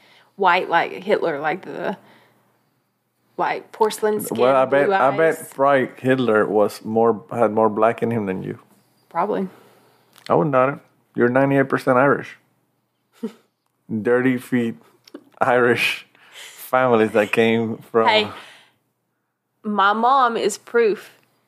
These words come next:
Speaker 1: that we must be really good Irish because she's been an alcoholic for most of her life and she has no <laughs> problems with her liver.
Speaker 2: I don't. Her liver, her liver talks to herself like, like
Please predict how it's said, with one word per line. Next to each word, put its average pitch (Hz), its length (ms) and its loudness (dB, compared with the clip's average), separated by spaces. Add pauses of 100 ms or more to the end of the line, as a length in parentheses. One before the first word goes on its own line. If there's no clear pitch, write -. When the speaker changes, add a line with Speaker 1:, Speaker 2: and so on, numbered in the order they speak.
(680)
Speaker 1:
that 180 220 -2
we 196 140 2
must 214 380 0
be 214 240 0
really 214 400 2
good 214 160 4
Irish 196 560 0
because 185 600 -4 (200)
she's 214 300 -2
been 214 400 -4
an 185 80 0
alcoholic 208 640 2
for - 160 -8
most 185 240 -2
of 202 100 -2
her 208 140 2
life 208 320 2
and 190 120 -2
she 220 140 -4
has 214 240 2
no 202 420 0
<laughs> 214 120 -6
problems 233 420 2
with 220 200 2
her 226 180 2
liver. 202 440 2 (440)
Speaker 2:
I 113 100 2
don't. 104 260 2 (1000)
Her 135 140 4
liver, 123 400 2 (380)
her 131 160 2
liver 151 320 2
talks - 400 -2
to 127 160 0
herself 117 480 2
like, 101 320 0
like 107 220 2